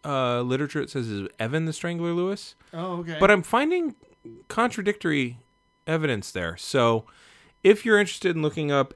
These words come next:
Speaker 1: Ed or Evan the Strangler Lewis, uh, I'm pretty sure that's the same damn guy.
Speaker 2: Okay.
Speaker 1: Uh,
Speaker 2: Good to
Speaker 1: so,
Speaker 2: know.
Speaker 1: yeah. Now, as far as what I'm gonna recommend, it's called Sisterhood of the Squared Circle.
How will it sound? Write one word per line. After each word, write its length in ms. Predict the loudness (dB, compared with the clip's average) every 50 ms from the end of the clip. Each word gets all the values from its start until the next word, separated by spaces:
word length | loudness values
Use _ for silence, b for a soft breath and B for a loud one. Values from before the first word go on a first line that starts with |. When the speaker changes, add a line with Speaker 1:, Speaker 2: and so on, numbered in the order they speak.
| -2 2
Speaker 1:
Ed 340 | 4 6 4 4 2 -2 -4 -2
or 260 | 0 2 2 2 2 2
Evan 380 | 2 0 2 2 2 0 0 -2
the 60 | -4
Strangler 440 | -4 -2 0 0 0 2 2 2 2
Lewis, 500 | 2 4 4 4 4 4 2 0 -4 -10 -8
uh, 240 | -4 -2 -2 -2 -2
I'm 160 | -2 -4 -6 -4
pretty 260 | 0 0 2 2 2
sure 180 | 0 2 0
that's 220 | 2 2 0 -2 -4
the 60 | -8
same 320 | -6 -4 -2 -2 -2 -2 -2
damn 260 | -2 -2 -2 -4 -6
guy. 320 | -8 -10 -10 -10 -12 -16 _ _ _ B B B B B B B B B
Speaker 2:
Okay. 500 | -10 -10 -10 -8 -8 -8 -6 -6 -6 -6 -2
Speaker 1:
Uh, 520 | 0 2 2 4 4 4 4 2 2 2 0
Speaker 2:
Good 40 | -2
to 40 | -2
Speaker 1:
so, 340 | -2 0 2 2 4 2
Speaker 2:
know. 360 | 2 0 -2 -4 -4 -6 -8 _
Speaker 1:
yeah. 300 | 2 4 4 6 4 2 -2 -6 _ _ -6
Now, 400 | 0 4 6 8 8 8 6 4
as 360 | 2 2 4 4 4 4 2 -2
far 280 | -2 -2 0 0 2 0
as 100 | 0 0
what 160 | 0 0 0
I'm 140 | 0 0 0
gonna 160 | 0 0 2
recommend, 400 | 2 0 0 -2 -4 -4 -2 -4
it's 120 | -4 -6
called 300 | -6 -2 0 0 0 0
Sisterhood 640 | -2 -4 -2 -2 -2 0 0 0 2 4 4 4 4
of 100 | 2 -2
the 80 | -4 -8
Squared 440 | -10 -6 0 2 4 4 4 2 0
Circle. 440 | 0 0 0 2 2 0 0 -2